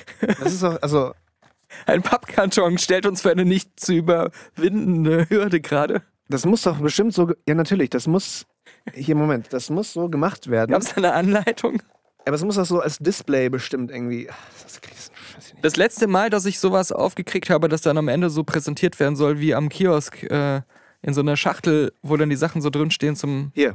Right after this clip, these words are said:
Speaker 1: bitteschön.
Speaker 2: Ja, sehr gut.
Speaker 1: Kaffeemann hat's, äh, gelöst.
Speaker 2: Okay.
Speaker 1: Sieht aber hübsch aus.
Speaker 2: Ja. Oh, die, die, die, die Fruchtgummis sind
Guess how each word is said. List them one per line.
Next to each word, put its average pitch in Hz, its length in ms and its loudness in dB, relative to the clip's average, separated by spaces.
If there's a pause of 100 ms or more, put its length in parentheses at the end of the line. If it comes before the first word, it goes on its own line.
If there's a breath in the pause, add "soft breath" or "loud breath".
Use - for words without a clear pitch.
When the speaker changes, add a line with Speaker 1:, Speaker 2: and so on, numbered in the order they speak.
(120)
Speaker 1:
bitteschön. 139 320 2
Speaker 2:
Ja, 101 60 -6
sehr 151 120 2
gut. 143 280 -4
Speaker 1:
Kaffeemann 165 440 2
hat's, 143 320 -2
äh, 127 160 4
gelöst. 123 360 2
Speaker 2:
Okay. - 240 -2 (640 loud breath)
Speaker 1:
Sieht 214 140 2
aber 311 100 4
hübsch - 200 0
aus. - 300 -6
Speaker 2:
Ja. 170 300 -2 (100)
Oh, 254 160 4
die, 165 240 0
die, 160 220 -2
die, 160 280 -4
die 151 140 0
Fruchtgummis 208 560 0
sind 196 320 0